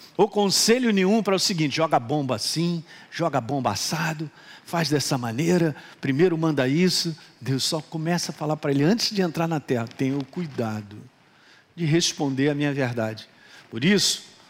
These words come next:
mantenha ela viva dentro de você." Beleza? E aí? Aí Deus fala assim, "O resto é comigo, será bem sucedido."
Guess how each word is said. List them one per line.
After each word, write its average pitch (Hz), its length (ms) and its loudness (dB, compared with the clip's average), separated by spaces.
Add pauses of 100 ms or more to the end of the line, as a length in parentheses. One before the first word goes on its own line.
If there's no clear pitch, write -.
mantenha 131 420 2
ela 135 160 4
viva 139 320 0
dentro 127 220 -2
de 110 80 -10
você." 113 440 -4 (1700)
Beleza? 165 440 2 (1120)
E 151 80 4
aí? 139 300 2 (400)
Aí 196 180 2
Deus 196 160 4
fala 180 160 4
assim, 165 160 0
"O 151 60 0
resto 151 260 2
é 170 40 2
comigo, 196 520 0 (400)
será 151 380 2
bem 143 300 0
sucedido." 151 760 0